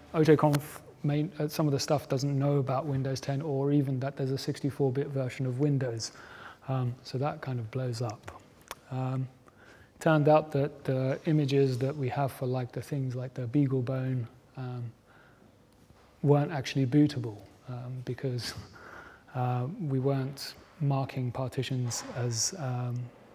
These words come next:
as bootable, and it wasn't working. Uh, various drivers weren't actually working either.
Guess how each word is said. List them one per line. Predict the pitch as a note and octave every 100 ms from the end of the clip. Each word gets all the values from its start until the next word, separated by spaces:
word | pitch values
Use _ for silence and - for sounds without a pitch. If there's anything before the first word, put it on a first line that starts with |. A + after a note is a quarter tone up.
| - - - - - - - -
as | C3+
bootable, | B2 C3+ C3 A#2+ A#2 - -
and | C3 G#3
it |
wasn't | F3+ C#3 B2+ C3+
working. | C#3 C3+ B2+ A#2 - - - - - - - -
Uh, | C3+ C#3 C#3 - - - - - - - D#3+
various | D#3 C#3+ -
drivers | D3 D3 D3+ C#3+ C#3 B2 -
weren't | C3 C#3+ D3+
actually | C#3 C#3 C3
working | C3+ C#3 - C3+
either. | C#3 C#3 C#3